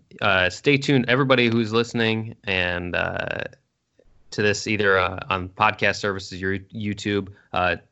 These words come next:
take a look at our Twitter, because we will have spoilers for Wave five once, uh,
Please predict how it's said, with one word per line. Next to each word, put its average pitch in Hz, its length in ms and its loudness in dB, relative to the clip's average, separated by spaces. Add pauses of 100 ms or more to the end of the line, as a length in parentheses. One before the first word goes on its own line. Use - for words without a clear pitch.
(140)
take 123 180 2
a 123 40 2
look 120 160 2
at 110 60 4
our 101 80 4
Twitter, 107 400 2
because 95 440 -2
we 101 140 -2
will 95 120 0
have 98 560 0
spoilers 104 640 -2
for 95 200 -4
Wave 92 580 0
five 104 540 2
once, 92 440 -6
uh, - 540 -10